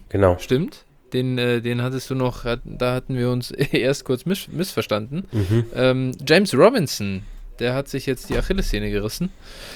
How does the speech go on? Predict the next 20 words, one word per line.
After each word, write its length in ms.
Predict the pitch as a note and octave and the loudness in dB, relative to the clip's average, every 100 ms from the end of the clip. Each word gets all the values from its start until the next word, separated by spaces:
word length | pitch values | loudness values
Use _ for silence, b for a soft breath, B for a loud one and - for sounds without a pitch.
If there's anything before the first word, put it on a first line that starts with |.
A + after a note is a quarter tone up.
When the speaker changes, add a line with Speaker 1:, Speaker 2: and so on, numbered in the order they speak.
| B B B | B B B
Speaker 2:
Äh, 180 | - A#2 | -4 -2
ganz 240 | B2+ B2+ - | 0 0 0
unglücklich. 760 | C3 B2+ C#3 - D#3 E3 - - - | -4 0 0 2 0 -2 -8 -16 -2
Das 220 | - C3+ | 0 2
war 200 | C3+ B2 A#2+ | 4 4 2
übrigens 540 | B2+ B2+ B2 B2 - | 0 0 -2 -4 -4
der, 400 | A2+ A#2 A#2+ A#2 - | 0 2 2 0 -4
ja, 240 | A#2 A#2 - - B B B B B | 0 0 0 -14 B B B B B
Sargnagel 720 | B2+ B2 C#3 D#3+ D3 C#3+ C#3+ | 4 6 6 6 6 8 6
für 240 | C3 C3+ C3 | 2 0 0
mein 240 | B2+ B2 | 0 0
eines 300 | B2 B2 A#2+ | -2 -2 0
Halbfinalteam. 640 | C#3 - A2+ G#2+ A2 C3 C3+ | -2 -2 -4 -4 -4 -4 -2
Da 140 | A#2+ | -2
habe 100 | A#2+ | -2
ich, 180 | A#2+ - | -2 -4
äh, 280 | A2+ A2+ A2+ | -4 -4 -4
zur 180 | B2 | -4
Halb-, 240 | A#2 A#2+ - | -2 -4 -2
ja, 240 | G#2+ A2+ | 0 0